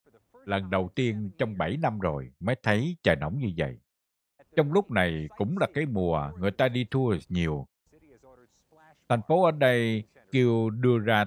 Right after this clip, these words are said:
thêm những cái chỗ có nước để cho mọi người được mát. Rồi có thêm những cái chỗ cooling center cho người ta vô trong đó được mát.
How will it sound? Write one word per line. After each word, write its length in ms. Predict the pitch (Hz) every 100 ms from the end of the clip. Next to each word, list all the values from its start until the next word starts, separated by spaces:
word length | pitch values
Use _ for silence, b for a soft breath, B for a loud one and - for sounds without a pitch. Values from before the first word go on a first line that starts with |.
| -
thêm 280 | 113 104 95
những 140 | 85
cái 120 | 147 -
chỗ 440 | 78 78 101 165 _ _ _
có 140 | 139 147
nước 360 | 151 208 240 _ _
để 180 | 90 107
cho 380 | 139 110 92 90
mọi 220 | 82 76
người 160 | 85 73
được 180 | 73 -
mát. 240 | 98 156 - _ _ _ -
Rồi 380 | 113 110 110 104
có 140 | 180 185
thêm 260 | 160 147 135
những 120 | 87
cái 120 | 175 165
chỗ 240 | 82 87 151
cooling 400 | - 135 123 117 -
center 360 | 117 104 82 73 67 -
cho 120 | 120
người 140 | 95
ta 180 | - 104 98
vô 300 | 104 98 92 -
trong 160 | 95
đó 140 | 95 120
được 160 | 85 -
mát. 220 | 90 104